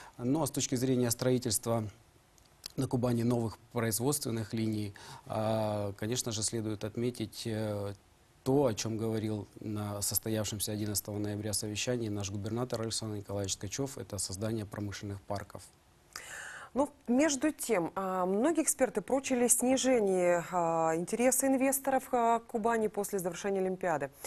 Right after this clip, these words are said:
Speaker 2: Это процесс естественный, и вы действительно ощутили это падение или нет?
Speaker 1: Э, колебания объема инвестиций — это вполне закономерный экономический процесс, в этом нет ничего страшного. Единственное, что он должен быть, э, всегда под наблюдением, и, конечно же, всегда,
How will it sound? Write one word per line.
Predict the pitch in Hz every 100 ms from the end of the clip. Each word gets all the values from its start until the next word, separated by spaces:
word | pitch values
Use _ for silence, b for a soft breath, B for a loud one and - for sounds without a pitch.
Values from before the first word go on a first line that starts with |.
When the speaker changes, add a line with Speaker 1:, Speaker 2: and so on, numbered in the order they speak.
| B B -
Speaker 2:
Это | -
процесс | 285 277 302
естественный, | 277 294 - 349 359 254 214 196 -
и | 233 233 226 226 226
вы | 214 196 240 226 214
действительно | 220 330 330 254
ощутили | 185 - - 180 151
это | -
падение | 160 151 143 147 151
или | 165
нет? | 160 143 - - B B B -
Speaker 1:
Э, | - 127 123 120
колебания | - 165 165 190 180 165
объема | 160 175 165
инвестиций — | 165 156 - 147 127
это | 123
вполне | - 127 123 120 117 110
закономерный | 123 127 135 143 117 110
экономический | 117 117 135 - 123
процесс, | 107 110 - 117 104 -
в |
этом | 113 113 110
нет | 107 -
ничего | 113 107 107 101
страшного. | 98 - 110 110 - 101 101 98 B B B B
Единственное, | 123 123 156 - 147
что | - 147
он | 131 127
должен | 123 120 117 113 113
быть, | 110 113 104 - 117
э, | 120 117 110 110
всегда | 98 110 113 104
под | 110
наблюдением, | 113 104 123 139 185 160 143 131
и, |
конечно | - 110 131 120
же, | 110
всегда, | 104 110 110 117 123